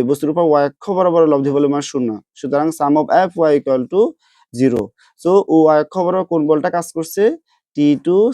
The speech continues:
sin sixty degree। এবং বস্তুটার যেহেতু একটা ওজন আছে, ওজনটা কাজ করছে ডাউনওয়ার্ড ডাইরেকশনে, সেটা করছে এমজি। So, minus M G equal to zero। So, এখান থেকে আমরা যদি সবগুলো যদি ভ্যালু বসাই, এম হচ্ছে টেন, হান্ড্রেড, জি হচ্ছে নাইন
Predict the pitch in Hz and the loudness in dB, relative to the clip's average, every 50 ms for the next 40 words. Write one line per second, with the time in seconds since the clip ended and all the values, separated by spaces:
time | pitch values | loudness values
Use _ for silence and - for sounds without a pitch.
0 | - - - 147 139 143 151 165 170 - - 180 170 - - 165 147 127 123 107 | -4 -6 -4 -2 -2 0 0 -2 -2 -4 -6 -8 -8 -6 -4 -2 -2 0 0 -2
1 | 98 104 101 95 92 - _ _ _ _ _ _ - 135 147 175 208 302 311 - | -2 -4 -6 -6 -8 -10 _ _ _ _ _ _ -6 0 0 2 2 0 -2 -4
2 | - - 147 143 151 - - 156 196 196 160 160 175 180 190 - - 202 190 175 | -6 -6 -4 -4 -2 -2 -2 -2 -2 -2 0 0 0 -2 -2 -2 0 0 0 2
3 | 165 - 208 202 175 175 156 151 147 151 147 147 165 151 156 147 - 147 151 - | 2 2 2 2 0 0 0 0 2 2 0 0 -2 -2 -4 -4 -4 -8 -6 -6
4 | 165 147 151 151 151 156 156 151 143 143 139 143 135 - 185 208 196 - 156 147 | -2 0 0 2 2 0 0 0 0 0 0 0 -2 -4 -6 -6 -4 -4 -4 -2
5 | 143 131 143 143 139 147 - - 135 135 127 131 123 127 160 170 147 110 98 - | -2 0 0 -2 -2 -2 -4 -2 -2 0 0 0 0 0 0 0 0 0 -2 -8
6 | _ _ _ _ _ _ - 160 175 202 214 190 156 139 135 139 143 156 165 160 | _ _ _ _ _ _ -2 0 0 0 0 0 2 2 2 2 2 0 0 -2
7 | - _ - 139 139 139 139 139 135 151 196 190 - 151 143 123 139 135 131 127 | -4 _ -6 -2 0 2 2 2 2 0 -2 -2 0 -2 -2 0 0 0 0 0
8 | 120 170 185 214 262 320 - _ _ _ _ - 117 123 123 117 110 98 95 - | -2 -2 -2 -2 -2 -4 -8 _ _ _ _ -6 -2 -2 -2 0 -2 -4 -6 -10
9 | _ _ _ _ _ - 160 156 147 156 160 156 160 160 151 156 156 160 160 - | _ _ _ _ _ 0 2 2 4 4 2 2 2 2 2 2 2 0 -2 -2
10 | - 180 175 160 180 165 156 160 151 143 143 147 139 135 135 135 - 170 170 185 | -4 -4 -2 -2 -2 0 2 2 2 2 2 0 2 0 0 -2 -2 -2 -2 -2
11 | 175 - 151 151 151 147 147 147 - - 151 147 131 - 135 135 135 127 - - | -2 -2 -2 -2 -2 -4 -6 -8 -6 -4 -4 -4 -4 -4 -4 -2 -2 -2 -4 -8
12 | - - 123 131 135 135 131 143 147 135 - _ _ _ _ _ _ - 120 135 | -10 -8 -4 0 0 2 2 2 0 0 -4 _ _ _ _ _ _ -2 0 2
13 | 139 139 139 - 147 135 135 135 | 2 2 2 0 0 0 2 0